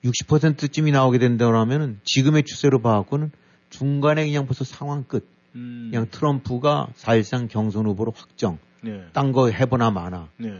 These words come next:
Speaker 1: 이런 식이 될 수 있다는 거예요.
Speaker 2: 음.
Speaker 1: 그 다음에 이거 끝나자마자 또 며칠, 얼마 있다 이 주쯤 뒤에다가 오하이오, 일리노이, 플로리다 이런 데, 거기도 큰 데거든요.
Speaker 2: 네.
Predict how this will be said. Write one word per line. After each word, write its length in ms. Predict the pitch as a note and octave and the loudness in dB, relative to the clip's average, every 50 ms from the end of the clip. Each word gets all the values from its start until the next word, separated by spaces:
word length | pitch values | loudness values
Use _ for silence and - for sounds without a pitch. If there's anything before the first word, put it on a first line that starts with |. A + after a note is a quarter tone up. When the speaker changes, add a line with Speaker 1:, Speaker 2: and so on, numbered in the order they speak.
| F2 E2 E2 G2+ | -18 -20 _ -2
Speaker 1:
이런 200 | G#2+ C3 D3+ D#3+ | 0 0 2 2
식이 180 | D#3+ F3 E3 | 2 2 2
될 120 | C3+ A#2+ G2 | 2 0 -2
수 120 | - - | -2 -6
있다는 280 | F#2+ - - F2 E2+ D#2+ | -14 -16 -18 -18 -16 -18
거예요. 140 | D2+ D2+ A2 | -16 -16 -14
Speaker 2:
음. 500 | G#2+ G#2+ G#2 G2+ G2+ G2+ G2+ F#2+ F#2 F2+ _ _ _ _ | -14 -12 -12 -14 -16 -16 -18 -20 -20 -20 _ _ _ _
Speaker 1:
그 160 | - C#3+ D#3+ | 4 4 4
다음에 680 | D3+ D#3 D3 D3+ D#3+ E3+ E3 E3 D#3 D3 C3 A#2+ - - | 6 4 4 4 4 4 4 6 4 4 2 -2 -6 -8
이거 240 | - C#3 D#3 D#3+ E3 | -4 0 2 2 4
끝나자마자 600 | D#3+ F3 E3+ E3 D#3+ D#3 D#3 D#3 D#3 D#3 D#3 D#3 | 4 4 4 4 4 4 4 4 4 4 4 4
또 120 | D3 D#3+ | 2 4
며칠, 240 | D3 C3+ B2 - - - - | 2 2 2 0 -8 -14 0
얼마 300 | - C3+ D3 D3 D3 C#3 | 2 2 4 4 4 2
있다 180 | C3+ C#3 - C#3+ | 0 2 0 2
이 220 | C3 C3+ D3 D3+ | 4 4 2 2
주쯤 320 | C#3 D3+ C#3 - D3 C#3+ A#2+ | 2 0 -2 0 -2 0 2
뒤에다가 460 | B2+ C3 B2+ A#2 B2 A#2+ C3 B2+ A#2 - _ _ _ _ _ _ _ | 4 2 4 4 2 0 0 -2 -2 -6 _ _ _ _ _ _ _
오하이오, 560 | A2+ A#2 A#2+ A#2+ A#2+ A#2+ A#2+ A#2 B2 B2 B2 | 2 4 6 6 6 6 6 6 6 6 6
일리노이, 460 | B2 A#2 A2+ A#2 A2+ A2+ A2 A2+ A#2 A2 | 4 4 4 2 4 4 4 4 4 2
플로리다 420 | A2+ - D3+ D3 B2 A2+ A2+ A#2+ | 2 0 0 2 2 4 2 2
이런 260 | G#2+ G#2 G#2 G2+ G2 | 2 2 0 0 -2
데, 160 | F2+ G2+ F#2+ F#2+ - - | -4 -6 -6 -8 -8 -6
거기도 240 | A#2 B2+ C3+ D#3 - | -4 -2 -2 -2 -4
큰 320 | - - - - F#3 D#3 | -6 -12 -8 -4 -2 0
데거든요. 400 | C3+ A2 G2 F#2+ F2+ F2+ F2 C3 | 0 0 -2 -2 -8 -8 -8 -6
Speaker 2:
네. 180 | B2+ B2 A2+ | -6 -6 -6